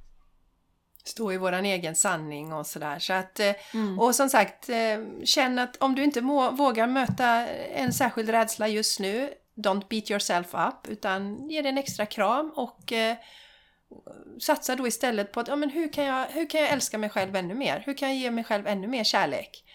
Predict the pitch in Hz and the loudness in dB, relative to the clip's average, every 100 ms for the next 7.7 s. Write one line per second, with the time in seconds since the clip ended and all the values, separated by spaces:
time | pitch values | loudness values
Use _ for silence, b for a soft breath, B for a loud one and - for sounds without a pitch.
0 | b 294 262 214 254 247 240 233 233 233 | b -6 0 2 2 2 2 0 -2 -4
1 | 254 233 226 233 233 220 202 220 214 175 | -4 -4 -6 -6 -6 -6 -8 -4 -4 -4
2 | 160 180 190 233 233 247 294 269 190 180 | -4 -6 -6 -6 -4 -4 -2 2 2 0
3 | 254 240 170 - - 139 98 b b b | -2 -2 -4 -8 -8 -8 -8 b b b
4 | b b - 381 359 - _ - 330 311 | b b 4 4 4 -4 _ -8 -6 -4
5 | 302 311 302 311 302 269 208 269 269 262 | -6 -6 -2 0 2 2 0 -2 -4 -6
6 | 269 254 269 220 202 226 226 - 214 285 | -8 -6 -6 -4 -2 -2 -4 -6 -6 -2
7 | 285 208 190 139 - 110 | -2 -2 -2 -4 -8 -8